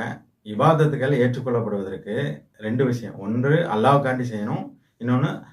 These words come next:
அல்லாஹ்வும் ரசூலும் காட்டி தந்த வழிமுறையில செய்யணும். இந்த ரியாவை உடைக்கக்கூடியது நமக்கு நோன்பு. ஏன்னா நோன்புல பாருங்க, நம்ம பல நேரங்கள்ல தனிமையா இருப்போம்.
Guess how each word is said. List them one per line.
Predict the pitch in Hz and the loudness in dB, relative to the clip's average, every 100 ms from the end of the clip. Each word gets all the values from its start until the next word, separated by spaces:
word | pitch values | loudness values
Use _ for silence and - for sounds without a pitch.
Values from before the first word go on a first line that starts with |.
| _ - | _ -6
அல்லாஹ்வும் | 113 143 156 123 | 2 4 4 2
ரசூலும் | 113 123 - | -2 -4 -2
காட்டி | 113 117 | -2 -2
தந்த | 117 120 139 | -2 -2 0
வழிமுறையில | 110 120 120 107 | 2 2 2 0
செய்யணும். | 98 87 82 - _ _ _ _ _ | -2 -10 -16 -18 _ _ _ _ _
இந்த | 120 123 151 147 113 | 0 4 4 4 2
ரியாவை | 123 160 180 165 123 | 4 4 6 6 6
உடைக்கக்கூடியது | 139 147 151 135 117 117 156 | 4 2 -2 -2 0 0 2
நமக்கு | 135 120 | 0 0
நோன்பு. | 107 110 123 104 - - _ _ _ _ | -2 0 2 0 -4 -16 _ _ _ _
ஏன்னா | 127 143 | 2 4
நோன்புல | 131 156 175 156 | 4 4 4 2
பாருங்க, | 135 123 110 113 131 | 2 2 0 0 -2
நம்ம | 117 110 | -4 -2
பல | 110 113 | 0 2
நேரங்கள்ல | 143 139 147 147 147 | 4 4 6 6 4
தனிமையா | 131 120 143 139 | 4 2 2 2
இருப்போம். | 117 101 95 - | 2 -2 -6 -14